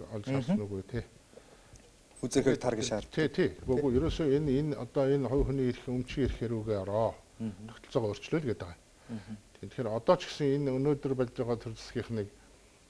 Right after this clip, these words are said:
Speaker 1: яг хөө энэ, энийг бол одоо шүүмжлээл, өөрчлө-, энэ өөрчлөгдөхгүй.
Speaker 2: Мгм.
Speaker 1: Энэ ингээд өөрөө унана. Ингээд одоо хөлөг онгоцны хушуу доошоо далаа руу явчлаа шүү дээ.
Speaker 2: Мгм.
Speaker 1: Тэгээд долоо дараа жоо хайрагдаад ингээд дусна.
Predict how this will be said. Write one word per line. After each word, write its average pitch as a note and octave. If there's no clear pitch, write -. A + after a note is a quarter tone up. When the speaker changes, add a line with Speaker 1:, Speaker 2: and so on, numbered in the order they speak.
Speaker 1:
яг D3+
хөө G#2+
энэ, B2+
энийг E3
бол B2
одоо A#2
шүүмжлээл, A#2
өөрчлө-, A#2
энэ C3
өөрчлөгдөхгүй. B2
Speaker 2:
Мгм. A2
Speaker 1:
Энэ A#2
ингээд A2+
өөрөө B2
унана. A2+
Ингээд A2+
одоо G#2+
хөлөг B2
онгоцны A2+
хушуу -
доошоо A2+
далаа A2+
руу G#2+
явчлаа -
шүү B2+
дээ. A2
Speaker 2:
Мгм. A2+
Speaker 1:
Тэгээд A2
долоо A2
дараа G#2
жоо G2+
хайрагдаад G2
ингээд F#2+
дусна. -